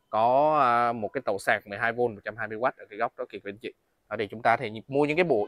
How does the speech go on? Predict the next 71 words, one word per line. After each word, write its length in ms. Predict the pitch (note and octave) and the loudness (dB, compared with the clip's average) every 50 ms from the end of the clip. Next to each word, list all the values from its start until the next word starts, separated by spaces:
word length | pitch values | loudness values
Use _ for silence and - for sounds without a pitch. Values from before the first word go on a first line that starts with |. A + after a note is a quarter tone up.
| - - | -4 -6
chia 200 | - F3+ F3+ F3 | -2 6 6 6
ổ 200 | E3 C3+ A#2 A#2+ | 6 6 2 -4
sạc 260 | - - B2+ G#2+ - - _ - - | -2 0 -2 -2 -2 -6 _ -16 -16
để 60 | G#2+ G#2 | -14 -12
chúng 120 | B2+ C3 | -8 0
ta 120 | C3+ B2+ B2+ | 2 2 2
sử 120 | - A#2 | 2 -2
dụng. 180 | A#2 C#3 C3+ - _ _ _ _ _ _ _ _ | -2 -2 -2 -2 _ _ _ _ _ _ _ _
Đó, 100 | - A2+ - - | -20 -20 -14 -2
thao 120 | - C3 | -2 2
tác 260 | C3 D#3 E3+ F#3 - D3+ | 6 8 6 6 6 4
lên 220 | C#3 D3 C#3+ C#3 | 4 4 4 6
cái 60 | D3 | 4
băng 140 | D3 C#3+ C#3 | 2 2 2
ghế 100 | C#3 D3 | -2 -4
thứ 140 | D3 F3+ F3 | -4 -4 0
ba 160 | D#3+ C#3+ C#3 | 2 6 6
thì 120 | B2+ - - - | 6 4 4 -8
cũng 140 | C3 D3 | -10 -4
rất 160 | E3 F3+ - D3+ | -4 -4 -2 -4
là 60 | B2 | -6
dễ 140 | A2+ A2+ A2+ | -6 -8 -6
dàng. 260 | C#3+ C3 A#2 A2 - - - - - - | -4 -4 -4 -4 -6 -14 -20 -20 -18 -12
Có 60 | F3+ D#3+ | -10 -8
một 100 | - - - - | -8 -10 -6 0
chạm 240 | C3 A#2 G2 F#2+ A#2 | 0 0 0 0 2
thôi. 120 | C#3+ D3 C#3+ - - - - - - - - - - _ - | 2 2 2 2 -4 -18 -20 -20 -20 -20 -20 -20 -20 _ -8
Đó, 100 | A2+ A#2+ | -6 -2
và 100 | B2 A2+ | -2 -2
cái 160 | - C3 B2+ | 2 2 2
hướng 220 | C3+ C#3+ B2 C3+ D3+ | 2 2 0 4 6
lên 220 | C#3+ C3+ B2 A2 | 6 6 6 4
này, 100 | G2+ - _ _ | -2 -14 _ _
em 120 | - A2 | -12 -12
Vinh 100 | A2+ G#2+ | -10 -10
sẽ 80 | A2+ G#2+ | -10 -8
quay 180 | - A2+ A2 - | -4 -2 -4 -2
xa 220 | - A2+ G#2 G2+ | 0 0 0 0
này 100 | G2 F#2 | -2 -6
nha. 100 | G2 G#2+ _ _ _ _ _ _ _ _ | -12 -16 _ _ _ _ _ _ _ _
Cái 100 | - D3 | 2 4
hướng 220 | C#3+ D3 D3+ D#3+ G#3 | 6 6 6 6 6
thì 80 | G#3 C#3 C3 | 4 2 2
chúng 140 | C#3 D3 | -2 2
ta 120 | - D3+ C#3 | 6 6 6
đi 140 | C#3+ C#3+ C#3 | 6 4 4
lên 280 | C3+ C#3 C#3 C3+ B2+ | 6 6 6 6 4
cái 60 | D3 | 2
băng 160 | C#3+ C3+ B2+ A#2+ | 0 0 0 2
ghế 140 | A#2+ A#2+ | 0 0
thứ 120 | B2+ E3 D3 | 0 -2 -2
ba 260 | C#3 C#3+ B2 A#2 A#2 | 4 6 6 6 6
nó 100 | A#2+ C#3 | 4 2
rất 100 | F3+ F3+ | 0 2
là 80 | - A2+ A2+ | 0 2 4
rộng 240 | A2+ G#2 - G#2+ A2+ | 4 2 2 0 -6
luôn. 120 | A2 A2 _ _ _ | -6 -6 _ _ _
Đó, 120 | G#2+ A2 - _ _ - | -10 -10 -10 _ _ -4
ghế 240 | A2 G#2 A2 B2+ C3 | 0 0 0 0 0
gập 100 | A2 - _ | -4 -8 _
sát 280 | - - C#3 F#3+ - | -2 -2 -2 -2 -2
về 100 | - G2+ G2 | -6 -12 -10
phía 80 | G#2+ G#2 | -10 -10
trước 240 | - D3 D3+ C3 G#2+ | -4 -4 -4 -4 -4
để 60 | G2 _ | -12 _
chúng 100 | G2 - | -12 -4
ta 120 | - A#2 | -4 -2
đi 120 | G#2+ G#2 | -2 -2
lên 260 | G#2 G#2 G#2+ G2+ G2 F#2 | -4 -2 -2 -2 -2 -6
này. 100 | E2+ _ _ _ _ _ _ _ _ _ _ _ - | -16 _ _ _ _ _ _ _ _ _ _ _ -20
Đó. 140 | G2 F2 | -20 -20